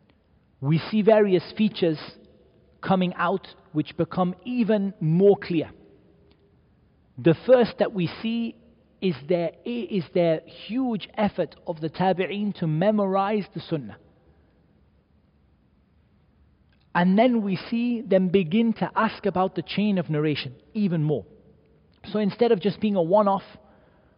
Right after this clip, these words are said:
regarding the chain of narration, now we start to see people asking about the chain of narration in details. Asking for details and information.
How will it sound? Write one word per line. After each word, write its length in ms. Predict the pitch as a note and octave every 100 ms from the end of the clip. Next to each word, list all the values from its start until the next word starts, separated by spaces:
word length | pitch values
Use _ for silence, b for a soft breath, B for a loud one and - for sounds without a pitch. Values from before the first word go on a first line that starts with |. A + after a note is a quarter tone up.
| b b
regarding 460 | C#3+ D#3+ F#3 F#3 F#3
the 80 | E3
chain 260 | - G3+
of 120 | F#3 D#3+
narration, 500 | D#3+ G3 - F3+ D#3+
now 220 | G3 G#3+
we 180 | G3 F3
start 300 | - G3 -
to 100 | D3+
see 160 | G#3+ G#3+
people 440 | - G#3 - F#3 -
asking 520 | G#3 G#3 - G#3 F#3
about 320 | E3+ F#3 F3+
the 80 | F3
chain 320 | - A3 A3
of 120 | F#3+ F3
narration 600 | F3+ G#3 A#3 A#3 B3 - b b b b b
in 160 | G#3+ F3
details. 500 | C3 G3 - E3+ A#2 - - _ _ _ _ _ _ _ _ _ _ _ _ _ _ _ _ _ _ _ -
Asking 360 | F#3 - G#3 F3
for 120 | D#3+
details 560 | A#2 F#3 - E3+ C#3
and 80 | D#3
information. 640 | F3 D#3+ D#3 E3 D#3+ -